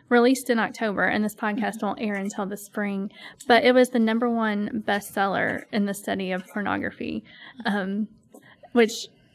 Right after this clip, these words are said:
Speaker 1: is amazing, you know, <laughs> right?
Speaker 2: <laughs> That is fun. It was, like, the next day, everybody was really excited about it,
Speaker 1: Yeah.
Speaker 2: and, um,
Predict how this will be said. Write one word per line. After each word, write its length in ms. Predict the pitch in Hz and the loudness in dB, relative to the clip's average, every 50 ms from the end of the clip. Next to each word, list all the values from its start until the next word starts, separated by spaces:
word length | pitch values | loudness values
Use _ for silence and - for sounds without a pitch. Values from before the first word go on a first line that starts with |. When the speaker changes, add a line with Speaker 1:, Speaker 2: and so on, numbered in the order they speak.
| _ _ | _ _
Speaker 1:
is 140 | - 240 226 | 4 6 6
amazing, 600 | 214 202 190 196 220 220 208 190 180 - - 202 | 6 6 6 6 4 4 4 2 -2 -2 0 2
you 100 | 220 214 | 2 4
know, 200 | 208 208 202 220 | 4 6 6 6
<laughs> 20 | 226 | 8
right? 440 | 240 269 - - 330 339 359 339 - | 8 8 10 8 10 10 10 10 10
Speaker 2:
<laughs> 220 | 294 285 - - - - - _ - - - - - - - - - - | 6 2 2 -4 -18 -20 -20 _ -18 -14 -12 -10 -10 -8 -8 -8 0 4
That 120 | 269 262 269 | 6 8 8
is 220 | 254 254 254 - | 8 8 6 4
fun. 280 | - 240 208 202 208 247 | 4 4 4 6 2 4
It 120 | - 254 | 4 4
was, 160 | 254 277 269 | 4 4 6
like, 200 | - 247 254 254 | 4 4 6 6
the 60 | 269 | 4
next 320 | 247 233 240 254 254 254 - | 6 6 6 4 4 2 4
day, 400 | - 226 220 214 214 214 220 - - - - - - _ | 4 6 6 6 4 2 0 -2 -10 -20 -20 -20 -8 _
everybody 340 | 233 226 233 233 233 226 226 | 2 2 4 4 4 4 4
was 200 | 226 226 226 - | 4 2 4 6
really 220 | 240 233 233 226 254 | 6 6 8 6 4
excited 500 | 254 254 - - 233 226 226 226 233 233 | 4 2 2 2 4 4 4 4 2 2
about 380 | 233 226 226 220 214 214 214 | 4 4 4 2 4 2 2
it, 140 | 220 214 214 | 2 4 4
Speaker 1:
Yeah. 200 | 214 214 220 220 | 6 4 4 4
Speaker 2:
and, 500 | 233 208 196 196 196 190 190 196 202 214 - - 240 | 2 -2 -2 -4 -4 -4 -4 -4 -4 -4 -4 -4 -4
um, 560 | - 214 202 196 190 185 185 185 185 196 214 | -4 -2 -2 -2 -2 -4 -4 -4 -4 -6 -6